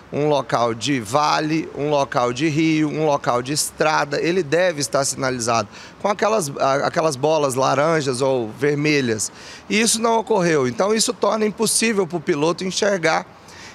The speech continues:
E ele tem menos de zero ponto quarenta e cinco segundos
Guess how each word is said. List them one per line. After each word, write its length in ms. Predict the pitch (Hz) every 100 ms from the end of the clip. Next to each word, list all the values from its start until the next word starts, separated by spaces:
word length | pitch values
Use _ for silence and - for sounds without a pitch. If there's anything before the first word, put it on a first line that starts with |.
| -
E 80 |
ele 200 | 160 185
tem 160 | 196 202
menos 400 | 180 190 208 202
de 160 | 160 180
zero 340 | 139 196 214
ponto 340 | - 208 208
quarenta 460 | - 185 175 220 233
e 80 | 208
cinco 380 | - - 202 190
segundos 880 | - 214 156 196 220 185 135 117